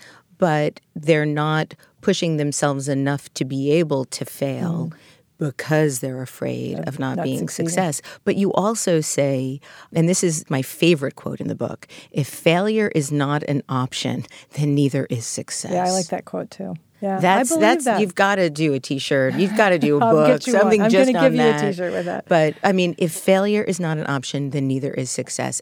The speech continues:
Speaker 1: And part of what I guess you recognized without even realizing it when you were twenty-four years old and decided to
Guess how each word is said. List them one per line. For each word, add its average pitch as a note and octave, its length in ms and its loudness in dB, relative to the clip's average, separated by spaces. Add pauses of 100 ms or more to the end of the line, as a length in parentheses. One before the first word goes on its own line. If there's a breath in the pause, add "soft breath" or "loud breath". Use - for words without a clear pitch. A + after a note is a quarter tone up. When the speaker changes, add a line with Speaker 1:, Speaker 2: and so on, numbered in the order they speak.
Speaker 1:
And C#3 260 -4 (500 loud breath)
part F3 300 0
of D3+ 280 2
what C#3 420 -4
I C#3 80 -2
guess C3+ 280 -2
you E3 440 0 (220)
recognized D3 840 -2 (360)
without E3 640 -2
even C#3 180 -2
realizing D3 440 0
it C#3 100 -2
when C#3+ 120 0
you C3+ 60 -2
were C#3 60 -6
twenty-four D3 440 -2
years C#3 220 -2
old D3+ 260 2
and C#3 140 -2
decided C#3+ 380 -4
to - 100 -6